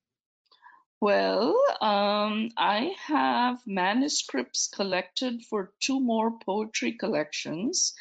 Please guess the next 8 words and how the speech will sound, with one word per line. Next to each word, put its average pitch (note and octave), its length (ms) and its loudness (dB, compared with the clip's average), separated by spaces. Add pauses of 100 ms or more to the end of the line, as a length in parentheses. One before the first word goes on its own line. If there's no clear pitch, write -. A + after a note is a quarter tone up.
(400)
One G#3+ 220 2
of D#4+ 200 -2
them A#3+ 320 0 (200)
is G3 680 -2
a F3+ 80 -4
manuscript G3 840 -2
of F3+ 160 -4
sestinas. F#3 1300 -2